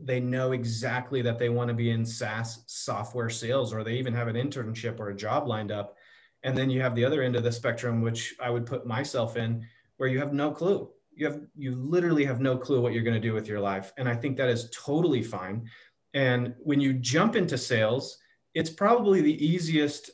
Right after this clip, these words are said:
one to jump into and then realize that maybe you don't like it and you go somewhere else.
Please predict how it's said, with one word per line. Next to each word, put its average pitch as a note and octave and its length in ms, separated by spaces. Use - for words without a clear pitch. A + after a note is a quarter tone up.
one D3 300
to C#3+ 100
jump C3+ 300
into D3 420
and C#3 100
then B2+ 160
realize B2+ 460
that B2+ 120
maybe B2+ 220
you B2 80
don't A#2+ 180
like A2+ 220
it C#3+ 80
and C3 100
you B2 80
go A#2 140
somewhere A2+ 380
else. - 300